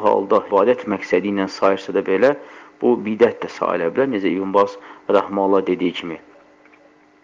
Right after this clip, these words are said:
Amma, ə, sahabə, qadınlar öz libaslarından nəql eləyəndə, məsəl üçün, Ayşə radiyallahu anhənin rivayətində, ə, onlar,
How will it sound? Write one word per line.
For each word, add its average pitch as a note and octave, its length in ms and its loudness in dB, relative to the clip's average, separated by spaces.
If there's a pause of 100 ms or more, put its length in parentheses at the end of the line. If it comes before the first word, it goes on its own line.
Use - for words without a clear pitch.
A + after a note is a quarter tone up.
(520)
Amma, C3+ 320 4
ə, G#2+ 280 -2 (120)
sahabə, G#2+ 540 4 (420)
qadınlar G2+ 640 2 (380)
öz G#2 260 2
libaslarından G2 960 0 (180)
nəql G2 320 0
eləyəndə, F#2+ 480 2
məsəl F#2 240 -8
üçün, - 160 -6
Ayşə G2 360 0
radiyallahu F#2+ 680 0
anhənin G#2 540 -2 (400)
rivayətində, G2+ 720 4 (340)
ə, F#2+ 280 2
onlar, A2 500 2